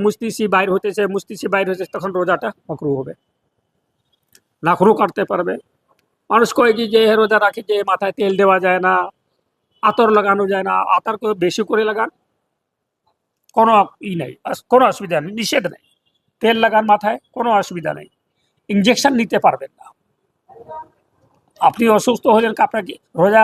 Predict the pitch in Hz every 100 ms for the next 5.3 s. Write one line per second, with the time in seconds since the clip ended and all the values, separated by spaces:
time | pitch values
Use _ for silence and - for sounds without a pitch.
0 | 202 208 208 220 202 220 196 190 214 240
1 | 233 175 175 - _ _ _ _ _ _
2 | _ _ _ 147 202 240 233 214 254 254
3 | 196 226 233 254 208 285 269 226 185 -
4 | - - 202 208 208 - 220 214 185 165
5 | 143 -